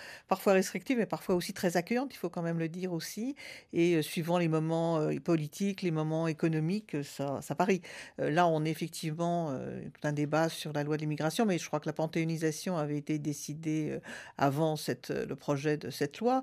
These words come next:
Et puis par ailleurs, ça fait quelques années que l'on essaie de revaloriser le rôle des étrangers en France. Il y a eu le musée de l'immigration, le rôle aussi des,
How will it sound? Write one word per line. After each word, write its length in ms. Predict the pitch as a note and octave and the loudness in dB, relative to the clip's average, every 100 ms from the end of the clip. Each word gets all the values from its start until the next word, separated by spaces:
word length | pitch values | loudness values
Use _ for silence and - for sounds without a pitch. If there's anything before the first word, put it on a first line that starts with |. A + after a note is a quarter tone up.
| - - - - | -2 -12 -12 -6
Et 20 | |
puis 140 | E3+ | 0
par 180 | F3+ E3+ | 4 6
ailleurs, 320 | E3+ F3+ G3 | 4 4 2
ça 60 | F#3+ | 0
fait 80 | - | -2
quelques 340 | D#3+ D3 F3 | 0 2 2
années 240 | G#3 B3+ | 4 2
que 140 | A#3+ E3+ | 2 -2
l'on 240 | D#3+ D#3+ | -2 -2
essaie 240 | D#3+ D#3+ E3 | -2 -2 -2
de 140 | D#3 | -2
revaloriser 880 | D#3 E3+ E3+ E3+ E3+ E3 D#3 F#3+ F#3+ | 0 2 2 4 2 2 2 2 4
le 120 | D#3 | 2
rôle 240 | E3 D#3+ | 2 0
des 160 | D#3 D#3 | 0 -2
étrangers 400 | D3+ - D3+ E3 | -4 -4 -2 -2
en 80 | F3 | -2
France. 400 | - A3 A3 - | -2 -2 -2 -4
Il 80 | |
y 20 | E3 | -4
a 20 | |
eu 60 | |
le 180 | - D#3+ - - - | -4 -6 -8 -12 -4
musée 240 | D#3 D#3 | 0 2
de 80 | D3+ | 2
l'immigration, 240 | D3 D3+ D3 | 0 -2 0
le 640 | D#3+ - - A3 A3 G#3+ | 0 0 0 2 2 2
rôle 220 | D3+ D#3+ | 2 0
aussi 320 | D3+ - - D#3+ | 0 -4 -6 -2
des, 300 | D#3 D3+ | 0 0